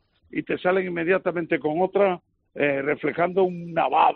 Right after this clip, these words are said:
una mala baba y un odio impresionante. Así que no, no suavicemos el tema, que a mí me parece extraordinariamente grave,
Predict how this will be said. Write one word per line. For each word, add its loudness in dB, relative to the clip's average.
una -4
mala -2
baba -2
y -6
un -6
odio 2
impresionante. -8
Así -4
que 2
no, -4
no -2
suavicemos 2
el -2
tema, 0
que -8
a -6
mí -6
me -6
parece 0
extraordinariamente 0
grave, 2